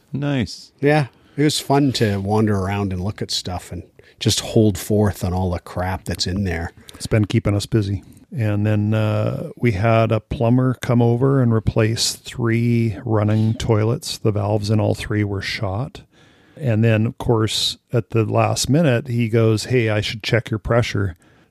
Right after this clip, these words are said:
Speaker 3: And sure enough, it was a hundred ten pounds, uh, which, like, kind of the municipal
Speaker 1: Should be seventy, right?
Speaker 3: Should be
Speaker 2: Sixty,
Speaker 3: fifty.
Speaker 2: fifty, something.
Speaker 3: Yeah,
Speaker 2: Not
Speaker 3: fif-,
Speaker 2: a hundred ten or
Speaker 3: fifty
Speaker 2: twenty.
Speaker 3: is kinda like the standard. Uh, so he does that, and he quotes a certain amount, which I can't remember, unfortunately. And, uh,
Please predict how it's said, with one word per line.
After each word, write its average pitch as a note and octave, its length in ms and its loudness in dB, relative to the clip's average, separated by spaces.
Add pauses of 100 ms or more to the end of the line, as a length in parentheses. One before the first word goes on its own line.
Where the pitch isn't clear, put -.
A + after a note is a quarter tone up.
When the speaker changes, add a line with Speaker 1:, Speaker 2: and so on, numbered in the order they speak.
Speaker 3:
And G2+ 220 2
sure A#2 240 2
enough, G#2+ 400 0
it C#3+ 60 -2
was G#2+ 160 2
a G#2+ 80 0
hundred G#2+ 360 0
ten G#2 280 -2
pounds, G#2 640 0 (640)
uh, G2+ 320 0
which, - 360 -4 (160)
like, A2+ 200 0
kind B2 160 2
of A2 80 0
the G#2+ 100 0
municipal G#2+ 460 2
Speaker 1:
Should E2+ 100 0
be E2 80 -2
seventy, D2 420 -2 (120)
right? C#2+ 140 -4
Speaker 3:
Should B2+ 120 4
be C#3 100 2
Speaker 2:
Sixty, B2 560 2
Speaker 3:
fifty. A2+ 100 -8
Speaker 2:
fifty, B2+ 340 0
something. B2+ 280 0
Speaker 3:
Yeah, G#2+ 340 2
Speaker 2:
Not C#3+ 120 2
Speaker 3:
fif-, D3+ 80 2
Speaker 2:
a D3 40 4
hundred C#3+ 360 0
ten C3 200 2
or B2+ 40 2
Speaker 3:
fifty B2 160 2
Speaker 2:
twenty. B2 200 2
Speaker 3:
is G2+ 80 0
kinda A2 260 2
like A2 240 -2
the - 80 -6
standard. G#2 640 -4 (640)
Uh, A2+ 760 -2
so B2+ 640 2
he D#3 260 0
does D3 280 0
that, A#2 320 2
and A#2+ 120 2
he A#2+ 80 2
quotes - 440 -2
a A#2+ 60 2
certain A#2 380 2
amount, G2+ 320 -2
which - 140 -4
I - 40 -6
can't A2 280 -2
remember, G2 400 0
unfortunately. G#2 920 -2
And, G#2 340 0
uh, G2+ 200 0